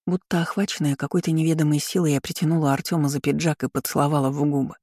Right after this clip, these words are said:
После того, что случилось в ресторане, я нуждалась в нём как никогда.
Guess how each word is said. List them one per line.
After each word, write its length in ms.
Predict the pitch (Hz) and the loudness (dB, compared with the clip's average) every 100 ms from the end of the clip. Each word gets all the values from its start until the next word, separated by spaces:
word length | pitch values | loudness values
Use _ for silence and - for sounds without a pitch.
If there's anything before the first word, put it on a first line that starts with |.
| _ _ _ _ _ _ _ _ | _ _ _ _ _ _ _ _
После 260 | - - 117 | -4 -4 -2
того, 200 | 131 160 | -2 -2
что 220 | - - | -4 -6
случилось 500 | - 135 - 143 - | -4 -2 0 0 0
в 40 | |
ресторане, 640 | 143 156 - 139 147 139 135 | -4 -2 -2 0 2 2 2
я 120 | 139 | 2
нуждалась 520 | 147 156 165 147 - | 2 4 4 4 2
в 40 | |
нём 180 | 139 135 | 0 2
как 220 | - 131 | 0 0
никогда. 500 | 156 143 147 151 - | 0 0 0 -2 -8